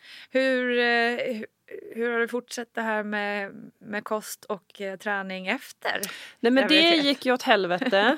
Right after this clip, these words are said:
Speaker 1: <laughs>
Speaker 2: eh, ganska så snabbt, eh, för att han slutade sova när han var tre månader.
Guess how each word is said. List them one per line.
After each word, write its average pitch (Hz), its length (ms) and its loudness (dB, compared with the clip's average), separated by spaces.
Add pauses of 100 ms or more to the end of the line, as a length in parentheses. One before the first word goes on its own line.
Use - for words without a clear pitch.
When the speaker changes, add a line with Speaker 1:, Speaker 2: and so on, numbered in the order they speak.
(100)
Speaker 1:
<laughs> 339 100 -14
Speaker 2:
eh, 196 180 2
ganska 196 340 0
så 196 140 -2
snabbt, - 600 2
eh, 190 240 4
för 214 140 2
att 202 280 2
han 240 220 2
slutade 240 340 0
sova 226 360 4
när 262 100 4
han 190 100 0
var 170 80 0
tre 156 180 0
månader. - 380 -4